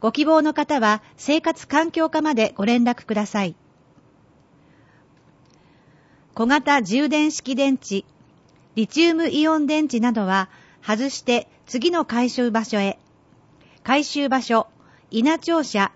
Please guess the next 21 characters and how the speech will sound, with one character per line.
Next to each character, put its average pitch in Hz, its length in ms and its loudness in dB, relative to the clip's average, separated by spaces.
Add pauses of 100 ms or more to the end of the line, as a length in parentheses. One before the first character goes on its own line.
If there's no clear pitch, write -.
(140)
八 214 120 0
原 294 240 0
庁 277 260 -2
舎、 185 280 -4 (360)
未 214 120 0
来 311 220 2
平 302 320 0
市 202 180 -4
民 254 200 2
セ 254 200 -2
ン 240 60 0
タ 185 400 -4
ー、 - 320 -20
保 226 120 -2
健 320 260 0
福 - 180 -12
祉 294 160 -6
セ 277 220 -2
ン 254 80 -2
タ - 140 -6
ー、 175 180 -6